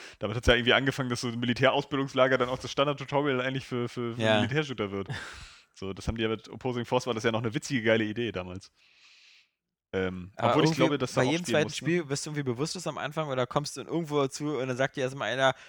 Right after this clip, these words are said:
Speaker 2: „Hey, gehen Ihre Augen noch, gucken Sie mal nach oben, gucken Sie mal nach unten, gucken Sie mal links, gucken Sie mal nach
Speaker 1: Ja,
Speaker 2: rechts.“
Speaker 1: das ist, das ist tatsächlich, das ist ja auch bescheuert.
Speaker 2: Ja.
Speaker 1: Einfach so, also wie man die Kamera dreht, weiß ja nur jeder Affe.
Speaker 2: <laughs> Ja,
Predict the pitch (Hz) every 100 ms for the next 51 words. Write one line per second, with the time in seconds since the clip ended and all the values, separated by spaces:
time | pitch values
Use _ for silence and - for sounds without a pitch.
0 | - 175 202 - - 196 180 170 139 214
1 | 220 214 - 185 180 175 165 - 226 170
2 | 160 180 170 180 175 208 214 160 160 180
3 | 175 180 196 196 175 175 175 175 175 190
4 | 170 175 160 151 151 139 131 127 117 113
5 | 104 101 - - - 87 85 92 92 110
6 | 95 104 98 98 98 98 98 101 104 98
7 | 104 98 98 92 95 98 92 92 92 -
8 | - - 151 151 160 127 131